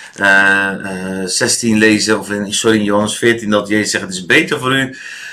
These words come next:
dat ik heen ga, want dan kan de Vader de Heilige Geest, eh, tot u zenden." Dus ook daar staat het woord: "Ik ben be-, het is beter als ik wegga."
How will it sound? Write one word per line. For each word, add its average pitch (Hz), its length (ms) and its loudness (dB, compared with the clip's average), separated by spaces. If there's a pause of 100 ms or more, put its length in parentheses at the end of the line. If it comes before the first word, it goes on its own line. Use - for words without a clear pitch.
(200)
dat 117 280 2
ik - 380 0
heen 131 360 -2
ga, 113 300 2
want 113 160 2
dan 110 180 2
kan 104 180 2
de 104 80 -2
Vader 101 380 -4
de 101 100 -4
Heilige 98 360 -6
Geest, 127 560 -2
eh, 95 140 -14 (380)
tot 92 220 -14
u 98 60 -6
zenden." 85 420 -12
Dus 95 200 -6
ook 104 180 0
daar 110 160 4
staat 107 200 -2
het 104 100 -10
woord: 101 180 -8
"Ik 104 120 -10
ben 107 200 0
be-, 123 180 0
het 110 100 -4
is 107 120 -6
beter 143 280 2
als 139 120 0
ik 123 100 -14
wegga." 135 440 0